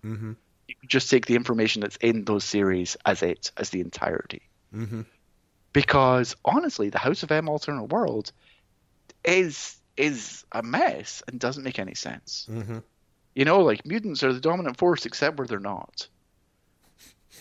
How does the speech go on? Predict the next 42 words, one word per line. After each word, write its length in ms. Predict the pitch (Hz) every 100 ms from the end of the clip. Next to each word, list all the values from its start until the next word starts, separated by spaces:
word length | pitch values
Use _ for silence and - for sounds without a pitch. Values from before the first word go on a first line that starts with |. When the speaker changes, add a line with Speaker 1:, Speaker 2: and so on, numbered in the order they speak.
| - _ _ _ _ _ _ -
Speaker 2:
It's 120 | 131
like, 320 | 120 113 - - _ _ -
okay, 320 | - 302 202
sure, 280 | - 294 143
but, 200 | - - - -
but 120 | 143
how? 260 | 190 147
And, 260 | 113 143 160
you 80 | 151
know, 100 | 127
you 140 | 113
think 240 | - 165 180
about 140 | 165
it 80 | 135
too 100 | 135
much, 320 | 147 139 -
it's 80 | -
just 240 | - 110
like, 160 | 101 98
no. 720 | 92 95 95 90 87 80 50 - _ -
Speaker 1:
Right. 240 | 92 - - - - _ -
Speaker 2:
You 100 | 127
know, 340 | 120 117 120 - _
how 140 | - 226
does 180 | 240 190
Magneto 520 | 196 190 208 175 127
do 180 | 131 135
it? 100 | 110
Yeah, 160 | 107 -
no, 300 | 107 101 -
no, 260 | - 101 -
just 160 | - -
don't 160 | 110
think 160 | - -
about 180 | - - -
any 160 | -
of 100 | -
that. 240 | - - - _ _ _ - - _ -
You 80 | 139
know, 180 | 147 147
th-, 200 | 156 139
there's, 340 | 147 131